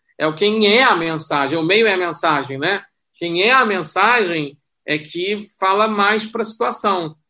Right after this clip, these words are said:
Então, eu gosto muito de entender que arte é algo tão aberto e tão universal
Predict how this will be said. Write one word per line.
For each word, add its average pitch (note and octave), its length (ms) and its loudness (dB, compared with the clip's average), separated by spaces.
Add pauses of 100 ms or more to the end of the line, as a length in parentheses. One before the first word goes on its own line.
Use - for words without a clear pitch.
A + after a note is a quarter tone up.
(120)
Então, E3 140 -6
eu F#3 100 0
gosto G#3+ 280 2
muito A#3+ 360 2
de F3+ 120 -2
entender F3 460 2
que E3+ 200 -2
arte G#3 560 2 (340)
é D3 120 -2
algo F3+ 440 2 (120)
tão A#3 560 2
aberto F3 520 2
e D3+ 40 -2
tão G#3+ 360 2
universal F3 840 2